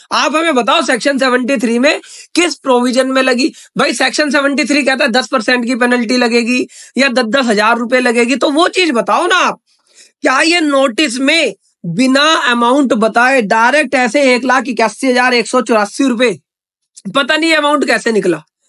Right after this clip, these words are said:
ठीक है, क्या ये पेनल्टी लगाना सही है? कमेंट बॉक्स में लिखकर बताओ। दो लाख नब्बे हजार रुपए का इंटरेस्ट,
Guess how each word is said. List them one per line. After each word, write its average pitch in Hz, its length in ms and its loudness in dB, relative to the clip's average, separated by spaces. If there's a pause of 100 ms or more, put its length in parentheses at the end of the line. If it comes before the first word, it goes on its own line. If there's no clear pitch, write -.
(560)
ठीक 247 100 0
है, 311 100 0
क्या 269 280 0
ये 320 120 0
पेनल्टी 285 400 0
लगाना 269 380 2
सही 240 240 0
है? 240 180 0 (460)
कमेंट 285 300 0
बॉक्स 277 240 0
में 254 120 2
लिखकर 233 300 -2
बताओ। 185 280 2
दो 247 280 2
लाख 311 260 0 (100)
नब्बे 285 280 0
हजार 262 300 0
रुपए 262 220 0
का 269 100 0
इंटरेस्ट, 240 640 -4